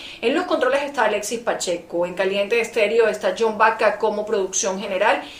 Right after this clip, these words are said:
y el operador Héctor González. La producción de este programa es de Elizabeth Valente, arroba Eli Valente G. Mi certificado de locución es el número treinta y ocho mil quinientos setenta y uno de la Universidad Central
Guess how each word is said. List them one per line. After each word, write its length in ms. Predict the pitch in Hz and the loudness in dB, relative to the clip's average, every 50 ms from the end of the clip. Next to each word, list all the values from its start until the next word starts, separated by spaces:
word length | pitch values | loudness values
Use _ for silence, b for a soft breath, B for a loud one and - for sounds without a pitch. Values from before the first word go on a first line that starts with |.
| B B B | B B B
y 100 | 262 277 | 6 8
el 100 | 294 294 | 8 8
operador 420 | 320 - 254 233 226 220 208 202 208 | 8 6 6 4 4 2 2 0 0
Héctor 280 | 202 196 - 214 202 | 0 -2 -2 -4 -2
González. 540 | 190 190 180 170 - 170 151 151 156 160 160 | -2 -4 -4 -4 -4 -4 -4 -2 -2 -4 -2
La 100 | 202 - | -4 -2
producción 300 | - 269 269 262 311 311 | 0 -2 -2 0 0 0
de 80 | 320 320 | 0 0
este 100 | 320 330 | 0 0
programa 400 | - 269 254 247 254 254 254 277 | -2 0 0 2 2 2 2 0
es 80 | 262 | 2
de 140 | 254 262 262 | 6 6 6
Elizabeth 440 | 247 247 247 240 - 277 254 240 196 | 6 4 0 -2 -2 0 0 0 2
Valente, 360 | 190 196 196 214 226 226 247 | 2 2 2 2 -2 -2 0
arroba 400 | 240 220 208 208 190 202 202 208 | -2 -2 -2 0 0 2 2 2
Eli 160 | 214 220 220 | 2 0 -2
Valente 440 | 220 214 196 196 214 208 196 - 202 | 2 2 2 2 2 -4 -4 -6 -4
G. 200 | 190 254 302 294 B B B B B B B | 2 2 2 2 B B B B B B B
Mi 200 | 233 247 320 370 | 2 2 4 4
certificado 760 | 370 370 370 - - 294 269 269 269 - - 262 254 247 285 | 2 0 -2 -4 -4 -6 -8 -8 -8 -2 0 0 4 4 4
de 140 | 269 262 254 | 4 4 4
locución 500 | 240 226 - 208 202 - - 240 214 214 | 4 0 -2 -2 -6 -4 -4 -4 -4 -4
es 140 | 226 226 240 | -4 -4 -4
el 100 | 226 226 | -4 -4
número 280 | 220 226 226 233 226 | -4 -2 -2 -2 -2
treinta 240 | 220 202 190 180 185 | -2 -4 -4 -2 -2
y 60 | 185 | -2
ocho 180 | 175 170 - 190 | -2 -4 -6 -6
mil 120 | 190 185 190 | -6 -8 -6
quinientos 340 | 208 226 214 202 185 214 208 | -8 -6 -6 -6 -6 -6 -4
setenta 320 | - 208 208 208 190 190 | -4 -4 -4 -6 -6 -6
y 100 | 185 190 | -6 -4
uno 160 | 277 320 330 294 | -2 0 2 2
de 100 | 226 196 | 4 2
la 60 | 190 | 2
Universidad 420 | 190 190 180 180 180 180 190 190 | 2 0 -4 -4 -4 -4 -6 -6
Central 420 | - - 214 202 - 208 202 202 | -4 -6 -6 -2 2 2 2 2